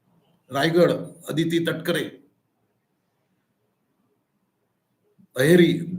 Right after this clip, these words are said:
धर्मराव बाबा आत्मारा, कागल, हसन मुश्रीफ, हसन मुश-, हसन मुश्रीफ यांच्या जागेवरही क-, डोळा आहे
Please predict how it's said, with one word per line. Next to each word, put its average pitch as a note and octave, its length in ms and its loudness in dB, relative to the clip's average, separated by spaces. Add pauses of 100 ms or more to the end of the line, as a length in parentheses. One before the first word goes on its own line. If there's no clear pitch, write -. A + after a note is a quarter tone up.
(120)
धर्मराव D#3 320 0
बाबा D#3 280 0
आत्मारा, - 600 -6 (1040)
कागल, C#3+ 400 0 (540)
हसन E3 300 -2
मुश्रीफ, E3 580 -2 (1300)
हसन E3 240 -4
मुश-, - 480 -10
हसन - 200 -8
मुश्रीफ E3 500 -4 (1700)
यांच्या C#3+ 640 -4 (400)
जागेवरही D3 800 -4 (3000)
क-, - 60 -20 (1120)
डोळा D3+ 260 -2
आहे B2+ 460 0